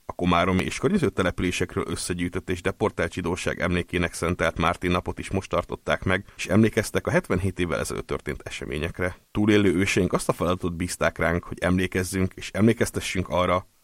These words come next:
hogy miként kezdődtek a megkülönböztetések, megbélyegzések, mi lett a társadalmi közöny eredménye, fogalmazott Paszternák András. Verő Tamás budai főrabbi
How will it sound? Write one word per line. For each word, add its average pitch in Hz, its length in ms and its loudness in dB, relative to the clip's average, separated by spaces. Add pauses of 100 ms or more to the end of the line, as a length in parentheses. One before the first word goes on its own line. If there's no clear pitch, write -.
(240)
hogy 92 100 0
miként 127 280 6
kezdődtek 95 560 0
a - 140 -8
megkülönböztetések, 90 1160 -2
megbélyegzések, 90 1040 0
mi - 100 2
lett 190 160 4
a 104 40 -2
társadalmi 80 520 -2
közöny - 280 -6
eredménye, 80 640 -4
fogalmazott 87 480 2
Paszternák 78 540 -2
András. - 600 -6 (220)
Verő 95 300 4
Tamás 92 360 2
budai 98 280 2
főrabbi 87 640 -2